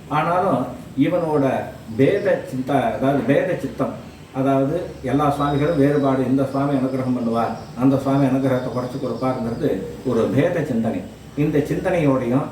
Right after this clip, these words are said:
அதுல உள்ளது விக்கிரகம் அப்படிங்கிற எண்ணம் தான் இருந்ததே ஒழிய அவனுக்கு சுவாமி அப்படிங்கிற எண்ணங்கிறது வரல. காரணம் என்னன்னா,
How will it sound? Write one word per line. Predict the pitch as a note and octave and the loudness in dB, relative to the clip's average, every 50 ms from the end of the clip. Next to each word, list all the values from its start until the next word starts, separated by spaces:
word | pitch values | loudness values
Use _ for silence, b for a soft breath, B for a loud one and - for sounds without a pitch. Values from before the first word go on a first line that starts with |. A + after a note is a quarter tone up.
| - - - - - | -10 -14 -16 -12 -4
அதுல | B2 D3 D#3+ D3+ D3+ C#3+ | -2 0 2 4 4 4
உள்ளது | C#3+ E3+ F#3+ G3 F#3 E3 | 4 4 2 0 0 2
விக்கிரகம் | C3+ C#3 D3 - G3 F3+ D#3+ E3 D#3+ C#3+ B2 - B2+ | 2 2 4 4 2 2 4 2 2 0 -2 -2 -2
அப்படிங்கிற | C3 D3 E3+ F3 E3+ | 0 0 0 0 2
எண்ணம் | D#3 C3+ B2+ C#3+ D#3+ D#3 C#3+ D3 | 2 2 2 2 0 0 0 0
தான் | - D3+ D#3 | 0 0 2
இருந்ததே | C#3 C3+ C#3 C#3+ C#3 C3 B2+ | 2 2 2 2 4 2 2
ஒழிய | A#2+ A#2 A#2+ C#3 D#3 D3 A#2 G#2+ - - - - - - | 2 2 0 0 0 0 -2 -2 -6 -10 -14 -16 -8 -2
அவனுக்கு | B2+ C3+ C#3 C#3 - C3 A2+ | 2 4 4 4 2 0 -4
சுவாமி | A2+ - C#3 C#3+ D#3+ F3+ F#3 F#3+ F3+ | -2 0 2 2 2 2 2 0 0
அப்படிங்கிற | C#3 B2+ - - C3 C3 C3+ D3+ D#3 D3 C#3+ C3 | -2 -4 -4 -4 -4 -2 -2 -2 -2 0 0 0
எண்ணங்கிறது | B2+ A#2 A#2+ C3+ D3+ D#3 D3+ C#3 B2+ B2 C3+ C#3+ | 0 2 0 0 -2 0 -2 -2 0 0 0 0
வரல. | B2 A2 A2+ A2+ B2 A#2 A2+ A2+ - - - - - - - - - - - - - | 0 0 -2 -2 -2 -4 -4 -6 -8 -14 -16 -16 -16 -18 -18 -18 -18 -18 -20 -10 0
காரணம் | C#3 F3 F3 F3 F3 F3 E3 D3+ D3 | 2 4 4 4 2 0 -2 0 0
என்னன்னா, | C#3 C3 C3+ D#3 F3 - | 2 2 2 0 0 -2